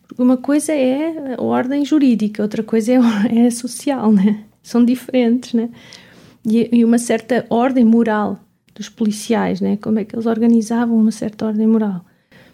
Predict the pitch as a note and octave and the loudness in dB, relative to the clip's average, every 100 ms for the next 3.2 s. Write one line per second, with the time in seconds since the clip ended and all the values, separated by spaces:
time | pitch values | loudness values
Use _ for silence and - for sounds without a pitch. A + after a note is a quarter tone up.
0 | _ _ - C4+ C4 E4+ F#4 F4+ - D#4 | _ _ -6 -4 -2 0 0 -2 -2 0
1 | C4+ - B3+ A#3+ A3+ A3 - - - C4+ | 0 2 2 2 2 0 -4 -8 -2 -2
2 | C#4+ - D#4+ C#4 B3+ A3+ A3+ G3+ A#3 A3 | -2 -4 -4 -2 0 2 0 0 0 0
3 | G3+ G3+ | 0 -4